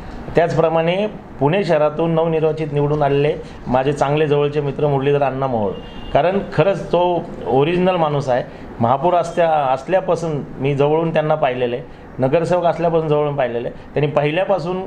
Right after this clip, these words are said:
आपल्या परिवाराचा व सारखंच सगळं, सगळ्यांना समान केलं, समान वागणूक केली. पुणे शहरात महापौर असताना चांगली गावात द-, दे-, काम, चांगलं कार्य केलेलं आहे. त्यानंतर कोविड काळ असू दे, क-, काही असू दे, त्यांना पुण्याचा कानाकोपरा ब्लूप्रिंट त्यांना पाठ आहे. असा खासदार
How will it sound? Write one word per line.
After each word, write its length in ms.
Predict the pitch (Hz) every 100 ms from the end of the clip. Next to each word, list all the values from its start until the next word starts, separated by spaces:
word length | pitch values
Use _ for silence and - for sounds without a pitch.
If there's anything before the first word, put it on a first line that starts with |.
| 123
आपल्या 280 | 120 165
परिवाराचा 800 | 165 165 170 170 170 165 170 196 214 - -
व 140 | 139 147 - 127
सारखंच 460 | 123 147 151 196 -
सगळं, 240 | 156 151
सगळ्यांना 340 | 135 151 151 151
समान 380 | 139 139 151
केलं, 240 | 143 117 123 - - - -
समान 240 | 135 165
वागणूक 340 | 170 151 139 131
केली. 260 | 127 120 139 - -
पुणे 180 | 143 156
शहरात 160 | 165
महापौर 320 | 156 127 165
असताना 320 | 180 - 165 165
चांगली 300 | 156 139 139
गावात 220 | 131 120
द-, 100 | 110
दे-, 240 | 107 110
काम, 260 | 104 123 113
चांगलं 320 | 117 135 147
कार्य 260 | 135 123 123
केलेलं 360 | 120 113 113
आहे. 80 | 139 - - -
त्यानंतर 240 | 131 135
कोविड 360 | - 147 170 165
काळ 120 | 160
असू 240 | 151 151
दे, 140 | 151 151
क-, 320 | 151 - 127
काही 300 | 107 147 185
असू 200 | 135 123
दे, 80 | 107
त्यांना 180 | 143
पुण्याचा 400 | 165 156 156 151
कानाकोपरा 760 | 165 143 151 156 151 135 147 110 - - 123
ब्लूप्रिंट 420 | 170 175 180 175
त्यांना 220 | 160 160
पाठ 220 | 143 131 107
आहे. 100 | - - -
असा 280 | 110 127 190 196
खासदार 380 | 143 139 160